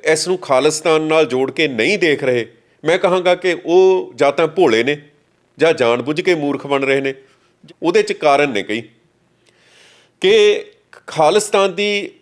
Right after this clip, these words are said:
ਆਜ਼ਾਦੀ ਬਾਰੇ ਜਾਂ ਖਾਲਿਸਤਾਨ ਦੀ ਫਾਰਮੇਸ਼ਨ ਬਾਰੇ ਕੀ ਇੰਡੀਆ ਨੂੰ ਪਤਾ ਲੱਗ ਚੁੱਕਾ? ਦੇਖੋ, ਉੱਪਰਲੇ ਲੈਵਲ 'ਤੇ ਤਾਂ ਸਾਰਿਆਂ ਨੂੰ ਪਤਾ, ਪਲੱਸ ਜਿਹੜਾ, ਜਿਹੜੀ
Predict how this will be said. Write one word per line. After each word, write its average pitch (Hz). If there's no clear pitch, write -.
ਆਜ਼ਾਦੀ 151
ਬਾਰੇ 165
ਜਾਂ 151
ਖਾਲਿਸਤਾਨ 139
ਦੀ 135
ਫਾਰਮੇਸ਼ਨ 131
ਬਾਰੇ 123
ਕੀ 139
ਇੰਡੀਆ 127
ਨੂੰ 131
ਪਤਾ 120
ਲੱਗ 101
ਚੁੱਕਾ? 127
ਦੇਖੋ, 170
ਉੱਪਰਲੇ 180
ਲੈਵਲ 151
'ਤੇ 151
ਤਾਂ 160
ਸਾਰਿਆਂ 123
ਨੂੰ 131
ਪਤਾ, 80
ਪਲੱਸ 180
ਜਿਹੜਾ, 180
ਜਿਹੜੀ 175